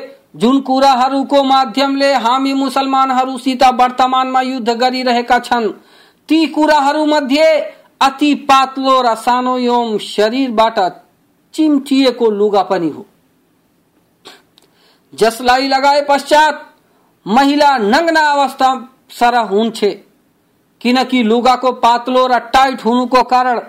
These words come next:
महिलाको प्रत्येक अङ्ग दर्शित भइहाल्छ। र यस्ता खालका लुगाहरू महिला बीच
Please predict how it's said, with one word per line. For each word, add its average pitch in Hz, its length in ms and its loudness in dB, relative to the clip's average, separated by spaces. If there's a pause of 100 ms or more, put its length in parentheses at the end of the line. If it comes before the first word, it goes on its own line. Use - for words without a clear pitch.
(340)
महिलाको 233 580 0
प्रत्येक 180 600 -2
अङ्ग 202 360 0 (180)
दर्शित 214 380 -2
भइहाल्छ। - 540 -10 (1040)
र 165 100 -2
यस्ता 208 380 0
खालका 247 440 0
लुगाहरू 254 640 0 (480)
महिला 247 420 2
बीच 262 420 -2